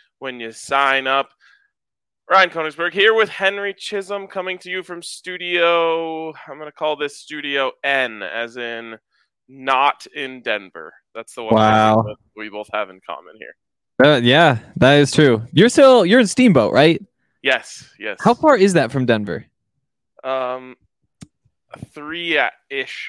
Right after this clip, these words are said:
Speaker 1: hours.
Speaker 2: Okay, so that's not that bad.
Speaker 1: Yeah, I mean, it's a, it's a quick drive. We hit a little bit of traffic on the way up that kind of slows you down. It's like, if you hit no traffic, you can probably get here in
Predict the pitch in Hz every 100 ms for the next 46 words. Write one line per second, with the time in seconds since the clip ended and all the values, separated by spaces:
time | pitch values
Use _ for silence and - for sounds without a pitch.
0 | - 113 104 92 87 - - _ _ _
1 | _ _ _ _ _ _ - _ _ 180
2 | 208 - 113 117 127 - 226 247 269 160
3 | 120 117 117 139 156 _ _ _ _ _
4 | _ _ _ _ _ _ _ _ _ _
5 | _ _ _ 131 156 _ - 120 120 117
6 | 113 127 - 147 139 139 139 135 _ _
7 | _ - 131 143 - 170 - 143 147 135
8 | 113 131 139 135 147 143 123 131 139 139
9 | 147 139 139 131 110 107 110 110 90 113
10 | 104 95 _ _ _ _ _ _ - 120
11 | 110 107 110 107 113 110 117 110 123 151
12 | 151 110 120 - 147 147 127 104 101 107
13 | 101 107 104 95 110